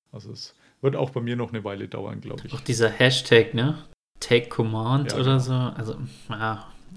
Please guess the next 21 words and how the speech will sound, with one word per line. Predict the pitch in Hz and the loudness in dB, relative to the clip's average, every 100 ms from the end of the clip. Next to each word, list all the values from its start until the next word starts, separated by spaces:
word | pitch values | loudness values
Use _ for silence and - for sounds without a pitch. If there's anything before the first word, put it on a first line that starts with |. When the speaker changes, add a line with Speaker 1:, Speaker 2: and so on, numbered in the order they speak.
| - | -12
Speaker 1:
Ja. | - | -12
Speaker 2:
ich, | - | -12
ich | 123 - | -14 -8
weiß | 107 110 | -6 -6
es | 110 | -8
nicht. | 113 - 135 | -12 -14 -2
Ich | - | -2
hab | 131 | 6
gehört, | 135 135 143 | 8 8 4
dass | 131 - - - - - | 0 -2 -12 -18 -20 0
bei | 117 | 2
Red | 113 120 131 | 4 4 6
Wolves | 139 139 - | 6 6 4
gab's | 127 - 127 | 0 0 -2
wohl | 123 | -2
auch | 127 - | -2 -2
irgendwie | 123 120 | 0 0
so | 120 117 | 0 0
re-, | 117 - 120 117 | -2 -4 -2 -2
rechtliche | 131 - 160 165 | -4 -6 -8 -8
Probleme. | - 143 139 151 160 165 | -4 0 2 2 0 -2